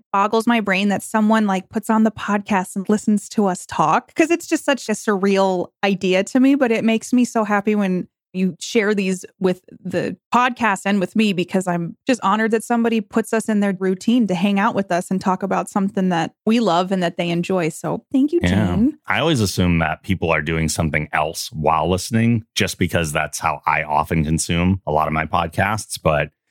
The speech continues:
Speaker 2: if somebody's actually sitting down and just listening to us, that is super dedication.
Speaker 1: It means a lot, though. Like, that's so cool that, I'm glad that we can connect in that way. And I have to say that it's very difficult to pick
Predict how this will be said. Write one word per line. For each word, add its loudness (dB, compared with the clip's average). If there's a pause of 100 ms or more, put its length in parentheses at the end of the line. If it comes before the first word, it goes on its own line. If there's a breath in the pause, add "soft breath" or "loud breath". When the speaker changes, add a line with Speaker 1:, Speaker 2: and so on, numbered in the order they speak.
(140)
Speaker 2:
if 0
somebody's 2
actually 0
sitting 0
down 0
and 0
just -2
listening 0
to 0
us, -2
that 0
is -2
super -2
dedication. -6 (400)
Speaker 1:
It -2
means 0
a 0
lot, 0 (100)
though. 4
Like, 0
that's -2
so 0
cool 2
that, -2 (140)
I'm 2
glad 2
that 0
we 0
can 2
connect -2
in -2
that 0
way. -2
And -2 (200)
I 0
have -2
to 0
say 0
that 0
it's -4
very 2
difficult -2
to -2
pick -4